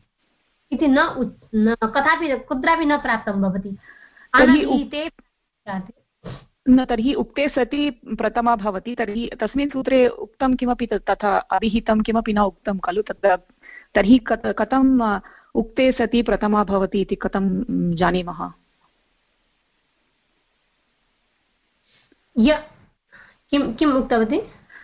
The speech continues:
Speaker 2: न, अ, यदि उक्तं, अ, प्रत्ययेन उक्तः भवति चेत्, अ,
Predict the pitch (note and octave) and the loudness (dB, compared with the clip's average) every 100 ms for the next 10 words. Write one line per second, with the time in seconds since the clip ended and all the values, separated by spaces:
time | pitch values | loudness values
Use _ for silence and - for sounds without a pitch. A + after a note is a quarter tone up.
0 | - - - - B3 A#3+ - G3+ - F#3 | -20 -20 -20 2 4 4 2 -4 -4 -4
1 | F3 - - G3 G3 C#4 - - - - | -4 -6 -2 0 2 2 0 -8 -8 -4
2 | C#4+ C4 G3 G3+ G#3 A#3 C#4 C#4+ C#4+ B3 | -2 0 -2 -2 -4 2 2 4 2 0
3 | - C4 B3+ A#3 A3+ A3+ A3 C4 C4 G#3 | -2 -2 0 0 -2 -4 -8 -8 -4 -6